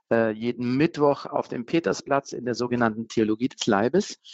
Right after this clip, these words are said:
wo er sagt, dass Gott in seinem inneren Leben, Vater, Sohn und Heiliger Geist,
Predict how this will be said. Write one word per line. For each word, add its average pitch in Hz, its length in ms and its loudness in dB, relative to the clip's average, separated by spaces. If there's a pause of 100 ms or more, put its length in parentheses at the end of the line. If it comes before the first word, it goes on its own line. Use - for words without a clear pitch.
(380)
wo 147 160 4
er 160 220 -4
sagt, 131 460 -4
dass - 600 -4 (600)
Gott 185 280 0
in 151 180 -12
seinem 131 360 -4
inneren 143 400 0
Leben, 120 440 2
Vater, 135 540 -2
Sohn 123 240 -4
und 117 180 -4
Heiliger 98 380 -6
Geist, 104 600 -2